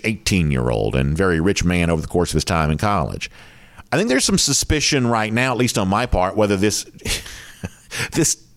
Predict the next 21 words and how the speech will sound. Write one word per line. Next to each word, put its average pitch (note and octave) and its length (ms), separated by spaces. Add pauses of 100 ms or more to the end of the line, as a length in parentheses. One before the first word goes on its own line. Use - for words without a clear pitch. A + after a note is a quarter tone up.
(140)
collective C#3 520
that's A#2+ 140
supposedly C3 400
about A#2+ 180
to - 60
pay, B2+ 420 (300)
uh, A2+ 220
Iamaleava A#2+ 680
currently D#3+ 400
has D3 220
the A2+ 100
money D3 360
<laughs> C#3+ 160
it's - 160
promised A#2+ 400
to - 40
pay D#3 240
him, D2 120
or F#2+ 100
at A2 60
least, B2 240